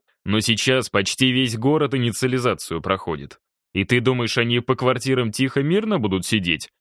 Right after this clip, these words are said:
Хер там плавал. Вон!" Он указал на разбитое окно, в которое я хотел запрыгнуть при отступлении. "Сигать начнут только в путь,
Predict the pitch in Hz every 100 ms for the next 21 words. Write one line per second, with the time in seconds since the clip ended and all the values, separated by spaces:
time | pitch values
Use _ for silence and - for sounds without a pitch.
0 | - - 180 175 175 165 180 196 190 85
1 | 73 _ - 143 190 190 95 71 _ _
2 | _ - 196 196 202 113 87 90 104 90
3 | 101 92 95 92 131 131 - 92 101 101
4 | 95 107 120 104 107 120 139 110 98 -
5 | 117 117 - 147 127 82 73 76 _ -
6 | - 135 147 185 190 185 185 - 156 95
7 | 147 151 175 165 - 202 123 -